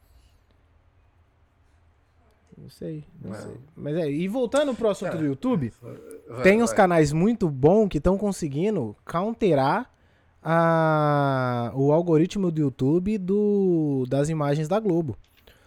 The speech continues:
Speaker 1: Os cara com, os cara postam o jogo da Discord inteiro, tipo assim, segunda-feira, quatro horas da tarde, é,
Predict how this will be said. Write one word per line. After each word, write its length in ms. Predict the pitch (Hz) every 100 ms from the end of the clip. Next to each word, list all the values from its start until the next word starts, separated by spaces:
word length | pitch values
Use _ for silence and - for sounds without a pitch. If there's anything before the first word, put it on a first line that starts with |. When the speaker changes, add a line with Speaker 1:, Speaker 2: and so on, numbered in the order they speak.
| -
Speaker 1:
Os 80 | -
cara 220 | 147 165
com, 220 | 180 160
os 100 | 135
cara 220 | - 175
postam 480 | 156 147 165 208 151
o 40 | 131
jogo 180 | 156
da 100 | 165
Discord 500 | 160 147 - 170 160
inteiro, 360 | 208 262 202 156
tipo 100 | 151
assim, 140 | 139
segunda-feira, 1000 | 135 147 190 214 - 160 185 208 202 180 - _ _ _ _ -
quatro 260 | 180 196 196
horas 140 | 170
da 120 | 160
tarde, 340 | 143 143 143 143
é, 300 | 135 123